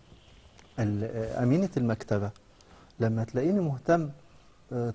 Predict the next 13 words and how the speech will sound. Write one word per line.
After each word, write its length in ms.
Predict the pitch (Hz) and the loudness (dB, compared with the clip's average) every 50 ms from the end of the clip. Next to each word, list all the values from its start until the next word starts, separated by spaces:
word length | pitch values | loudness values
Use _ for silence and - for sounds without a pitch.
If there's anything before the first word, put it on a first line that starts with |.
| - | -4
تخالف 480 | - 143 - - 247 247 185 156 - - | -6 -4 0 4 4 6 6 4 2 0
أحيانًا 380 | - - - 165 175 170 156 131 | -4 0 2 2 4 4 4 4
القاعدة 560 | 120 117 113 - - 135 120 107 101 107 107 | 2 2 0 -2 -4 -4 -2 -2 -2 -2 -4
وتخالف 420 | 104 101 - - 135 131 120 117 - - | -4 -6 -4 -2 -2 -2 -2 -4 -6 -8
ال-، 380 | 104 98 95 95 95 98 98 107 - - - - - | -10 -10 -8 -8 -10 -10 -10 -12 -16 -18 -10 -4 -4
القانون. 500 | 113 113 - - 120 120 127 113 95 92 - - - - - - - - - | -4 -2 2 2 2 2 2 0 -4 -6 -12 -20 -20 -20 -20 -20 -10 -2 2
هو 160 | 135 143 151 | 4 6 6
المفروض 380 | 143 135 127 120 131 156 160 151 | 6 4 2 0 2 2 2 4
لنا 200 | 147 156 151 127 | 4 4 4 2
كتاب، 320 | - - - 120 104 98 92 - - - - - - - - 123 | 0 -2 -2 0 0 -2 -2 -8 -20 -20 -20 -20 -18 -8 -2 0
لكن 280 | 139 143 - 156 147 | 0 2 2 2 4
لأنها 380 | 147 143 151 151 165 190 214 196 | 4 4 2 2 0 0 2 2
لقياني 540 | 175 165 143 151 165 175 185 180 170 165 | 2 2 4 4 2 2 2 -2 -2 -4